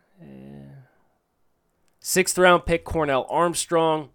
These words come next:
Whatever, it's a sixth round pick, seventh round pick, Quinton Polig.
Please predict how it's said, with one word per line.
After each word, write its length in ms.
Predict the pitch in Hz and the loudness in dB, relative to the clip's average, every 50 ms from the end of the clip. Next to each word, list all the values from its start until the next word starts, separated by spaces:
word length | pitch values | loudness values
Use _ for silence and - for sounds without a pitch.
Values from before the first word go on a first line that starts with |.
| _ _ | _ _
Whatever, 400 | - 113 120 117 117 113 110 113 | -8 -6 -4 -4 -4 -4 -4 -6
it's 120 | 107 - - | -8 -10 -10
a 40 | |
sixth 320 | 101 - - 104 - - - | -10 -10 -10 -10 -12 -12 -10
round 200 | 95 90 90 - | -10 -10 -8 -6
pick, 240 | - 156 165 151 - | -4 -2 -2 -2 -2
seventh 360 | - - 139 135 123 117 113 | -4 -4 -4 -4 -4 -6 -6
round 220 | 120 117 110 101 | -6 -6 -6 -6
pick, 320 | - 117 110 104 92 _ _ | -8 -10 -10 -10 -12 _ _
Quinton 440 | _ - 117 110 104 78 87 87 - _ - | _ -12 -10 -10 -10 -12 -18 -20 -18 _ -14
Polig. 500 | - - 156 165 165 160 160 160 151 | -8 -4 -2 -2 0 0 0 -2 -2